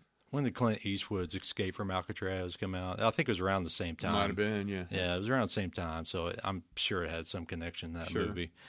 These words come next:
Speaker 1: Um, uh, a nineteen-year-old Yngwie, um, who was in the band Steeler at the time, which featured another
Speaker 2: Steeler, Ronnie James Keel, right?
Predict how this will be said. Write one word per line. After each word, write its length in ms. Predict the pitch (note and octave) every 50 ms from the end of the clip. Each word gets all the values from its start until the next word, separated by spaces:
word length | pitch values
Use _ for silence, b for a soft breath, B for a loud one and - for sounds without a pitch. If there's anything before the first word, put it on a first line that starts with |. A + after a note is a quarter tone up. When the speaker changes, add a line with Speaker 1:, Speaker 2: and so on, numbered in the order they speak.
| B B B B B B B B B -
Speaker 1:
Um, 380 | G2 F#2+ F2+ F2 E2+ E2 D#2 D2+ - _ _ _ _ _ _ _ _ _ _ _ - - - -
uh, 320 | - A2+ A2 G#2+ G#2 G#2 F#2+
a 40 | G2+
nineteen-year-old 760 | G#2 A2+ C3 D3 D3+ - E3 D3+ D3+ D3+ D3 C#3 C#3 B2 G#2
Yngwie, 680 | - A#2 C3+ D#3+ D#3+ A2+ F#2 E2+ E2 E2+ F2 F2+ F2+ F#2 F#2+ - _ _ b b b b b b
um, 460 | - G#2 G2+ G2 F#2 F2+ F2+ F2+ F2 -
who 80 | - A2+
was 140 | G#2 G2 F#2
in 140 | A2 A2+ A2
the 60 | G2+ F#2+
band 260 | E2+ G#2 G2+ G2 F#2
Steeler 540 | - - - B2+ A#2+ A#2+ G2+ F#2 F2+ F#2 F2+
at 80 | D#2+ -
the 60 | -
time, 480 | E2 - F#2 E2+ E2 E2 E2 E2+ F2 E2+ - - B B B B B B
which 280 | G#2 G2+ G2 - - - - _ _ _ - -
featured 380 | - - D#3+ E3 - - C3 A2
another 400 | G#2 G#2+ A2+ A#2 B2 B2+ A#2+ B2+
Speaker 2:
Steeler, 260 | B2+ B2+ B2 A#2+ G#2+
Ronnie 220 | G#2 G#2+ A2+ B2
James 240 | B2 B2+ C#3 C#3 B2+
Keel, 260 | - - D3 A3 A#3+ C#3+ A#2+ -
right? 240 | - - F3 G#3+ G#3